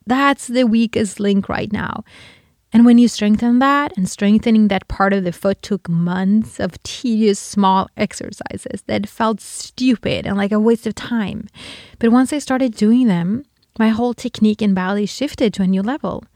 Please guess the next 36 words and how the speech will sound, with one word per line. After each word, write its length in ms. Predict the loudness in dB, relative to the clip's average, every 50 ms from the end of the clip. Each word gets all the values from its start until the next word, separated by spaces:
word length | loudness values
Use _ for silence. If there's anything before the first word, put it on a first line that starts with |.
| _ _ _ _ _ _ 0
And 140 | 2 4 4
I 60 | 4
would 240 | 4 4 2 4 4
never 720 | 4 2 4 2 2 0 0 -2 -4 -2 0 2 2 0
have 320 | 0 0 -2 -4 -4 -4 -2
done 240 | -2 0 0 0 0
it 160 | -2 -2 -2
unless 400 | -2 0 0 -2 -2 -4 -4 -4
I 140 | -4 -4 -4
had 80 | -4
had 280 | -6 -8 -8 -6 -2 0
a 40 | 2
mentor, 480 | 2 4 2 2 0 0 -2 -2 -4
a 80 | -4 -6
coach 560 | -10 -10 -6 -2 -2 -2 -2 -2 -6 -10 -12 _ -16 _ _
who 60 | -8 -8
saw 300 | -6 -2 0 2 2 0
that 260 | 0 -4 -10 -12 -14 _ _ _ -20 -6 0
and 120 | 2 2 2
who 60 | 2
showed 640 | 0 -4 -8 -4 0 2 2 4 4 4 4 4 2
me 260 | 2 2 2 0 0
how 220 | 0 0 0 0 0
to 120 | -2 -2 -2
overcome 480 | -2 0 0 0 0 -2 -6 -12 -12
that. 260 | -10 -12 -14 -14 -16 -20 _ _ _ _ _ _ _ _ _ _ _ _ _ 0 2
And 80 | 2
the 60 | 2 2
same 260 | 0 -2 -2 -2 0
in 80 | 2
my 120 | 2 2 0
career 520 | 0 -2 -2 -2 0 0 -2 -2 -2 -4 -4
in 120 | -4 -6
the 80 | -6 -6
financial 560 | -6 -6 -4 -2 -2 -2 -4 -6 -6 -6 -6
market. 460 | -6 -6 -6 -8 -10 -12 -14 -14 -16